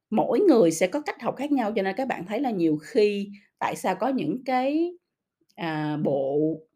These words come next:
à, thẻ để mà học, ờ, từ vựng là vậy, tại vì có, sẽ, sẽ có những người người ta học bằng cách người ta nhìn vào visual,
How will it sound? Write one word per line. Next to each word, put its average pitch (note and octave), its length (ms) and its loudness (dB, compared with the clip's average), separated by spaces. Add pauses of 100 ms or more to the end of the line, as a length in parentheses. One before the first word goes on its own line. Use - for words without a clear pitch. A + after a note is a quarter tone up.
(260)
à, D#3 240 -8
thẻ G3 480 -6 (320)
để - 140 -4
mà A#3+ 140 -2
học, F#3 300 -8 (280)
ờ, C#3+ 420 -6 (260)
từ D#3+ 160 2
vựng D3 320 -2
là D3+ 120 0
vậy, A#2 260 -4
tại D#3+ 120 0
vì D3+ 100 0
có, B3 140 -4
sẽ, E3 240 -2
sẽ - 120 0
có D4 100 -4
những C#4+ 220 2
người G#3 180 2
người D#3 80 2
ta G#3 320 -4
học D3+ 220 -2 (500)
bằng D#3 120 -6
cách C#4 180 -6
người G3+ 80 -2
ta F3 100 0
nhìn F3 400 0
vào C#3+ 120 -2
visual, D#3+ 460 0